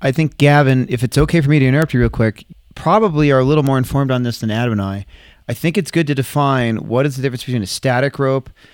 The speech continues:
a semi-static or hyperstatic rope, and a, and a dynamic rope, because there are s-, kinda cut and dry, uh, quantifiers on this, or qualifiers on this. So,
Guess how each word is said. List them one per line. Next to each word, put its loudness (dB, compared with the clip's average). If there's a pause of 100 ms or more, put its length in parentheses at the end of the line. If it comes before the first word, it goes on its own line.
(300)
a -4
semi-static 0
or -6
hyperstatic -4
rope, -2 (680)
and 0
a, -2 (280)
and -4
a -6 (120)
dynamic 0
rope, -8 (120)
because -2
there 2
are 4
s-, -8
kinda 0
cut -2
and -4
dry, 0 (600)
uh, -4 (1080)
quantifiers 0
on -6
this, -14
or -6
qualifiers -2
on -10
this. -14
So, -10